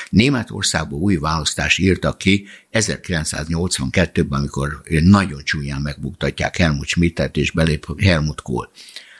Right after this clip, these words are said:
Én arról írtam egy könyvet, nem akarok rátérni, hihetetlen érdekes. Ha valakit érdekel, a világ egyik legszebb búcsúbeszédét mondja el Helmut Schmidt, nézze meg, csodálatos a beszéd. És Kohl nyer.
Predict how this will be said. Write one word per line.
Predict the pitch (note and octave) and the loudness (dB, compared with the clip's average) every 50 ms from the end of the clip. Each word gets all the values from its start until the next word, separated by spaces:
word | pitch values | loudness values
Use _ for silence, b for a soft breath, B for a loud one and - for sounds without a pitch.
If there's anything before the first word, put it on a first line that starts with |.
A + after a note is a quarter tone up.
| B B B B _ | B B B B _
Én | - F#2+ F#2+ | 2 4 4
arról | F#2+ F#2 G2+ F#2 G2 F#2+ G2+ | 6 4 4 4 2 0 0
írtam | - G#2+ G#2 - - - C#2 | 2 0 0 0 0 -2 0
egy | D2 D2+ - - | 0 -2 -2 -2
könyvet, | - E2 D2+ C#2+ C2 C2 - | 0 0 0 2 0 -4 0
nem | - F#2+ E2 | 2 2 2
akarok | D2+ - - C#2 C2+ C#2+ - | 2 0 -2 -6 -6 -6 -4
rátérni, | D2+ B1 - - - F2 D2+ D2+ D#2 - - | -4 -2 -2 -2 0 0 0 0 0 -2 0
hihetetlen | - C#3+ A#2+ F#2+ F2 E2 - D2+ C#2+ C#2+ D2+ D2 D2 D2 | 2 4 4 4 2 -2 -4 -6 -10 -8 -6 -6 -6 -6
érdekes. | C2+ B1 A#1+ B1+ C#2 - - D#2+ - - | -6 -6 -6 -6 -8 -8 -6 -4 -4 -2
Ha | - D#2+ | -2 2
valakit | F2+ A2+ A#2+ A#2 - - A2+ F2+ - | 4 6 6 4 4 2 0 0 2
érdekel, | E2 G2 F2+ F2 D2+ - - - - - - - B B B B B B | 2 2 2 2 0 -4 -6 -6 -4 -6 -6 -6 B B B B B B
a | - E3 | -2 0
világ | E3 - D#3 D#3 B2+ G2 E2+ D2 - | 2 6 6 8 8 6 4 0 -2
egyik | D#2+ C#2+ B1+ C#2 - - | -6 -6 -6 -8 -6 -2
legszebb | F2+ D#2 - - - - C2+ - | -2 -2 0 -2 -2 -4 -4 -4
búcsúbeszédét | - D2+ D#2 - - - - C#2+ C#2+ C#2+ - D2 C#2+ - - D2 - - - | -4 -6 -4 -2 -2 -2 0 -2 0 0 0 0 0 0 -2 -4 -6 -2 0
mondja | D#2 D#2 D2+ C#2+ C2 C2+ | 2 2 2 2 0 -2
el | C#2 | -2
Helmut | D#2 E2+ D#2+ D#2 D2 D2+ D2 | 0 0 2 2 0 0 0
Schmidt, | - - - F2 F2 E2 - | 0 2 4 4 4 4 4
nézze | F#2 F#2+ F#2+ F2 D#2 - - D#2 | 4 4 4 4 2 0 -2 0
meg, | E2 E2+ E2+ - | 0 0 -2 -2
csodálatos | - - F2+ D2+ C#2 C#2+ C2+ B1+ C#2 C2+ - - D2+ - - | 0 0 2 2 2 0 -2 -4 -4 -8 -4 0 0 0 2
a | D#2 | 0
beszéd. | D2 D2+ C#2+ - - C2+ A#1 - _ _ B B B B B B B B B B B B B B _ | -2 -4 -4 -4 -4 -4 -6 -6 _ _ B B B B B B B B B B B B B B _
És | - F2 D#2 - - - | 0 2 2 2 0 0
Kohl | - A#2 A#2 A#2+ B2 B2+ B2 - - | 4 6 6 8 8 6 2 -2 -4
nyer. | G#2+ A2+ G#2+ E2 A1+ - - - | 2 2 2 2 2 -4 -12 -16